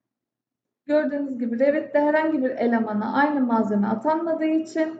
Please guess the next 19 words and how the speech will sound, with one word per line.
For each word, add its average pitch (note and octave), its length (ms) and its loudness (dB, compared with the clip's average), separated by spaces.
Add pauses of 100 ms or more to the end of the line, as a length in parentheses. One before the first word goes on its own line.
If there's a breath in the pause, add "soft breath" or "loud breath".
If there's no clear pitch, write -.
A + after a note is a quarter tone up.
sadece D4+ 520 2
seçtiğimiz B3 720 -4
dikey D#4 260 0
elemanlar B3 760 0
ahşap C4 380 0
malzemeye G#3+ 440 -2
sahip A#3+ 440 -2
oluyor. G3+ 480 -4 (580)
Şimdi F#4 320 -2
araç D#4+ 280 6 (100)
park D#4+ 260 0
yeri D#4+ 240 -6
için - 180 -10
oluşturduğumuz C4 760 -4
zemine C4+ 400 0
beton D4 300 -4
malzemesi A3+ 480 -4
atamayı B3+ 460 -2
deniyoruz. G#3+ 460 0